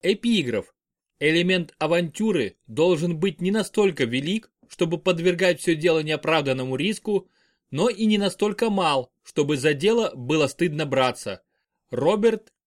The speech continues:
Уитни Уоттерман. Все три зонда успешно вошли в атмосферу и стали передавать данные.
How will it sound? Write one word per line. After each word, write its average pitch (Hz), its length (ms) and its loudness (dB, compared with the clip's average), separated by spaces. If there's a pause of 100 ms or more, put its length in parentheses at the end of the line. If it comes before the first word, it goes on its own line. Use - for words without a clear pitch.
Уитни 170 600 -4 (160)
Уоттерман. 131 760 -2 (580)
Все - 300 -2
три 139 160 -2
зонда 196 420 2
успешно 143 520 -2
вошли 135 280 0
в 120 60 0
атмосферу 190 760 -2
и 120 80 -6
стали 226 300 -2
передавать 156 540 0
данные. 117 520 -2